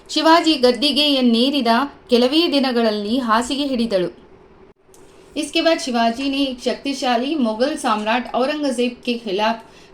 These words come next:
लड़ाई लड़ी और जीत हासिल की। जीजाबाई अपने बेटे की जीत से बहुत खुश थी।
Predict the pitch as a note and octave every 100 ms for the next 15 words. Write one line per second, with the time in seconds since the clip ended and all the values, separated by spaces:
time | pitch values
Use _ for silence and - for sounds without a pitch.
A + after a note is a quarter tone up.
0 | G3 F#3+ G3 A3+ C#4 B3+ C4+ G4 - -
1 | - G#3 F#3 C#4 E4+ B3+ G3+ - F#3+ E3+
2 | F3+ - - - - A#3 C4+ D#4 D4+ D4+
3 | D4+ C4 B3 A#3 G#3+ A3 B3+ C4 A3 A3+
4 | A#3 - B3 G#3 G#3 D4+ G#4 - A#3+ -
5 | - F3